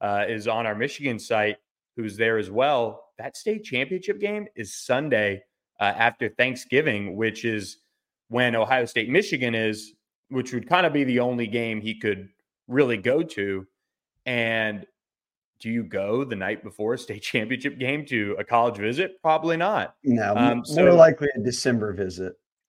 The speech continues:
Speaker 1: Yeah, so we'll see kind of what happens with him if he makes his way back to some college campuses for some more visits. But yeah, this one is trending towards that L S U Michigan battle. And,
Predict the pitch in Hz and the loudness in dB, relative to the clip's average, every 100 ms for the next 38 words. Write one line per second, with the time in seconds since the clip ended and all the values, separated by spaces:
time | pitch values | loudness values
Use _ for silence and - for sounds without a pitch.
0 | _ - 143 165 131 90 - 135 127 127 | _ 0 2 4 2 -2 0 2 2 -2
1 | - _ - 151 269 - 214 208 190 180 | -16 _ -6 -2 -2 -4 -6 -4 0 2
2 | 151 127 139 143 135 131 143 139 117 131 | 2 2 0 0 0 -2 -4 -6 -4 -4
3 | 131 131 131 120 127 131 127 123 117 117 | 0 0 0 -2 -4 -4 -2 -4 -2 -2
4 | 127 - 123 110 123 123 107 110 127 - | -2 -6 -8 0 0 0 0 0 0 -2
5 | - 123 113 113 - 110 104 117 113 - | -12 -8 -6 -6 -8 -6 0 0 0 -4
6 | 113 113 120 131 127 - 113 - 110 117 | -6 -4 -6 -6 -8 -8 -10 -8 -2 -2
7 | 110 101 117 160 160 123 107 98 - _ | -2 -4 -4 -6 -2 0 2 0 -6 _
8 | _ _ _ _ - 101 135 123 92 - | _ _ _ _ -6 2 2 2 -4 -18
9 | - 117 - 143 147 151 135 110 - - | -8 -8 -4 0 0 2 0 -4 -8 -6
10 | 110 135 139 143 151 151 123 120 117 107 | -4 -4 -6 -2 -2 0 0 2 0 -2
11 | 113 131 135 135 135 139 135 131 117 127 | -2 -2 -4 -4 -4 -6 -4 2 2 2
12 | 151 156 110 | 2 0 -2